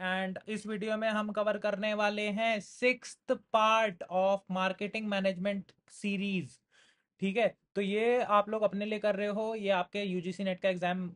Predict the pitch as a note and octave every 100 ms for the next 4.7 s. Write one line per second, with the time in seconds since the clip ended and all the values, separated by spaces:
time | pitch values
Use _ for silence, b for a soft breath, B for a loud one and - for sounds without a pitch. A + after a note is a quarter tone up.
0 | - E3 E3 F#3+ F#3 - F3 F#3+ G3 G3
1 | G#3 G#3 G3+ F#3 F3+ F3 E3 D#3+ F#3 F3
2 | F#3+ G3 F#3+ F#3+ G3 F#3+ F#3 F3 E3 D#3
3 | D#3 D#3 D3+ G#3 F#3 F3 D#3+ D#3 - D#3+
4 | G#3 F3+ D3 C3+ A#2+ A#2